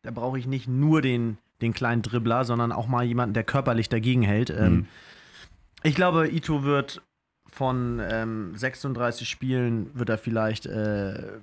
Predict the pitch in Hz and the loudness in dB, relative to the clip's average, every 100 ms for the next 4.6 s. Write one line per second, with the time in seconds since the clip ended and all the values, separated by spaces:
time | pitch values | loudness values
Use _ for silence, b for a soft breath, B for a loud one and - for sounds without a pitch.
0 | - 135 - _ _ 123 113 120 113 - | -12 -12 -14 _ _ -6 0 2 2 -2
1 | - 113 107 110 120 - 127 117 113 123 | -2 -2 -2 -6 -12 -16 -6 -2 -2 0
2 | 113 104 - _ _ - 107 - 123 107 | -4 -4 -14 _ _ -2 0 2 0 2
3 | 107 113 113 113 107 113 127 110 107 110 | 2 2 4 4 4 2 0 0 0 2
4 | 107 - 113 110 104 101 | 0 2 4 4 4 2